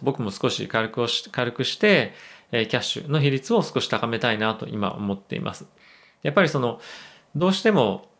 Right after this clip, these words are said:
この上げ相場、ここ最近の上げ相場に乗っていかなきゃ、乗っていきたいなっていう気持ちは、まあ、僕もありますし、えー、株やってる人はなんとなく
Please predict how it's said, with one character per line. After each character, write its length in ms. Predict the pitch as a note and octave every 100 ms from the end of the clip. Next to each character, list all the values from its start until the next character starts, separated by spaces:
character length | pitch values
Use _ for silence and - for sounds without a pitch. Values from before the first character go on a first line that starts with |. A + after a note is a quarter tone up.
| _ _ -
こ 120 | D3+
の 100 | D3
上 140 | B2+
げ 100 | C#3
相 220 | D3 - D3+
場、 320 | G#2 - -
こ 120 | C3
こ 100 | D#3+
最 180 | D3+ D#3
近 120 | D#3
の 80 | C#3+
上 80 | C#3+
げ 60 |
相 180 | D#3+ G3
場 100 | D#3+
に 80 | A2+
乗 140 | A2
っ 80 | A2+
て 100 | -
い 40 | D3+
か 100 | F3
な 100 | E3+
き 80 |
ゃ、 40 | B2
乗 120 | A#2+
っ 80 | B2
て 80 | D#3+
い 20 |
き 60 | -
た 140 | F#3
い 60 | D#3+
な 140 | D#3+
っ 60 | D#3
て 80 | B2+
い 20 |
う 20 |
気 80 | B2+
持 120 | B2
ち 140 | -
は、 300 | C#3+ D3+ A#2+ - - -
ま 60 |
あ、 20 | E3
僕 220 | A3 G3
も 280 | A2+ F#2+ -
あ 60 |
り 60 | A2+
ま 140 | A2
す 100 | G#2
し、 360 | - F#3+ A#2+ - - - _
え 120 | C3
ー、 40 | C3
株 220 | C#3 C3+
や 100 | C3
っ 60 | B2+
て 100 | C#3+
る 60 |
人 160 | C3+ F#3+
は 120 | D3+
な 100 | A#2
ん 60 | C3
と 80 | D3
な 120 | C#3+
く 320 | A2+ G2 G2